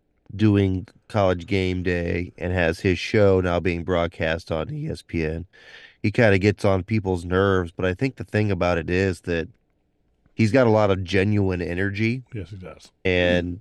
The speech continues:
Speaker 1: he's, he's got, like, the, the dude bro vibes, I think, without doing,
Speaker 2: Yeah.
Speaker 1: oh, like, too much dude bro vibes. So it kinda fits the market,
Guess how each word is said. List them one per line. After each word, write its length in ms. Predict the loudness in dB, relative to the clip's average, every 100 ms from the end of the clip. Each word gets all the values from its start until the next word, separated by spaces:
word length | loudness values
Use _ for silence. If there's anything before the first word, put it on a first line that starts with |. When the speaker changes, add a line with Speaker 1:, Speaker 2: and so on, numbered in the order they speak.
| _ -16
Speaker 1:
he's, 640 | -6 -2 0 0 -2 -6 -20 _ _ _ _ -16 -4
he's 320 | -2 -2 -4
got, 360 | 0 2 2 0 0
like, 340 | 0 -2 _
the, 640 | -4 -2 -2 -2 -6 -8 -14 _ _ _ _ _ _ _ _ _ -14
the 300 | -6 0 0
dude 380 | 4 6 6 6
bro 300 | 6 6 6
vibes, 680 | 4 6 6 4 2 -8 -4
I 100 | -2
think, 360 | 0 0 0 -4
without 640 | -2 -2 -2 0 2 2 2
doing, 680 | 2 4 4 2 -2 -4 -6
Speaker 2:
Yeah. 220 | -8 -12 -2
Speaker 1:
oh, 200 | 0 0
like, 360 | 0 0 0 -8 _ -4
too 220 | -2 0
much 340 | 2 0 -4 -6
dude 300 | 0 2 2
bro 260 | 2 2 2
vibes. 640 | 0 2 0 -2 -6 -18 _ _ _ _ _ _
So 180 | 2 2
it 100 | 4
kinda 220 | 2 2
fits 300 | 0 -2 -2
the 100 | -2
market, 420 | 0 0 0 -4